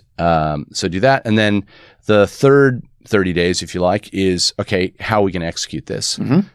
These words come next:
Speaker 1: And then you get to the end of ninety days and it's, okay, it's go. So we've now got a full-on plan of what we're gonna do and how we're gonna do it. And if we need to make organizational changes or the right, the, uh, other things like that, then we do that at the end of that.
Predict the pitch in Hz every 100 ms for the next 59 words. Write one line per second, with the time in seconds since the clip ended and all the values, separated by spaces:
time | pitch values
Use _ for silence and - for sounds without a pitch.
0 | _ - 101 101 101 98 95 101 95 92
1 | 98 95 92 90 87 95 92 90 87 -
2 | - 85 85 85 - - 87 - 98 -
3 | - _ - 90 82 82 92 90 90 85
4 | - _ _ _ _ _ - - 98 90
5 | 82 82 - 90 85 82 80 85 - 82
6 | 87 87 101 90 90 85 90 87 120 127
7 | 110 92 95 87 85 82 92 87 87 82
8 | 101 - 98 87 92 87 87 82 78 87
9 | 95 98 - _ _ 98 98 95 _ _
10 | _ - - 90 82 95 92 101 90 90
11 | 85 110 113 - _ - - - 156 90
12 | 82 82 78 76 - 78 76 73